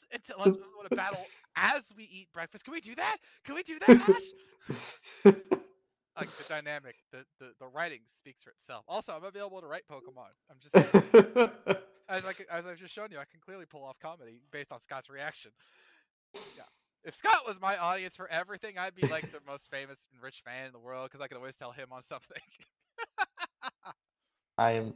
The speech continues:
Speaker 2: probably a little easily sold, but yes. <laughs>
Speaker 1: That's not always a bad thing.
Speaker 2: <laughs>
Speaker 1: All right, but yes, uh, this, the, the message from, about the anime comes from the director of Anime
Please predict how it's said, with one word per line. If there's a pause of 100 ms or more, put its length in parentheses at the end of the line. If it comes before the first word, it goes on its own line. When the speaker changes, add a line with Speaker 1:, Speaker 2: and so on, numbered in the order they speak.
Speaker 2:
probably
a
little
easily
sold,
but
yes.
<laughs>
Speaker 1:
That's
not
always
a
bad
thing. (100)
Speaker 2:
<laughs>
Speaker 1:
All (600)
right, (100)
but
yes,
uh, (120)
this, (200)
the,
the
message (280)
from, (760)
about
the
anime
comes
from
the
director
of (120)
Anime